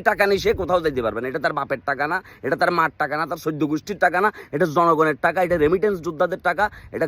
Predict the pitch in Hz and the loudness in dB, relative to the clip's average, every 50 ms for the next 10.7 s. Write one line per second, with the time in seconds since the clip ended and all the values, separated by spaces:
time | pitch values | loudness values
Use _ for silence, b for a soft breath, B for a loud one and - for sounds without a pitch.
0 | 127 131 147 170 202 214 185 - 190 175 175 160 160 180 160 175 175 180 170 170 | -2 -2 -2 0 -2 -2 -2 -2 -2 -2 -2 -2 -4 -4 -2 0 0 0 0 -2
1 | - - 160 156 165 165 165 160 151 135 135 135 - 113 104 90 73 71 - - | -2 -2 -2 0 2 2 2 2 2 2 0 -2 -4 -6 -6 -6 -8 -10 -12 -6
2 | 117 135 147 160 160 - - 190 175 160 143 160 156 147 143 123 - - 139 147 | -2 -2 -2 -2 -2 -2 0 2 2 2 2 2 0 0 -2 -2 -2 0 0 2
3 | 139 117 b b b b b b 101 113 - 170 - 143 151 156 220 254 240 175 | 2 0 b b b b b b -8 -6 -4 -4 -4 -4 0 2 2 2 2 2
4 | 196 196 185 170 156 147 139 139 135 156 165 160 147 143 151 185 196 202 196 180 | 0 -2 0 2 2 2 2 2 0 0 0 0 0 2 4 4 6 8 8 6
5 | 165 165 156 139 123 107 - 147 165 185 170 147 156 156 147 131 117 117 107 85 | 8 8 6 6 6 2 -4 -4 -2 -2 -2 -2 -4 -6 -6 -6 -6 -6 -6 -6
6 | B B B B B - 135 156 143 147 165 190 196 165 147 160 151 - 160 147 | B B B B B 0 0 0 2 2 0 0 0 0 0 -2 -2 -2 0 2
7 | 151 143 - - - 180 160 151 147 143 139 - - 160 160 170 170 151 147 131 | 2 2 2 -2 -4 -4 -2 -2 0 -2 -2 -2 -2 -2 -2 -2 -2 -2 -4 -2
8 | 190 208 202 190 208 180 196 202 208 180 180 160 165 196 240 240 B B B B | -2 -2 -2 -2 -2 -4 -2 -4 -2 -4 -4 -2 -2 -2 -2 -2 B B B B
9 | - 127 131 156 156 175 156 175 156 139 170 - - 175 165 156 143 135 127 127 | -6 -4 -2 -2 -2 -2 -2 -2 -2 -2 -4 -4 -2 -2 0 2 2 2 2 2
10 | 101 107 87 87 82 B B B B - 123 143 160 | 0 -4 -4 -6 -8 B B B B -4 -2 0 0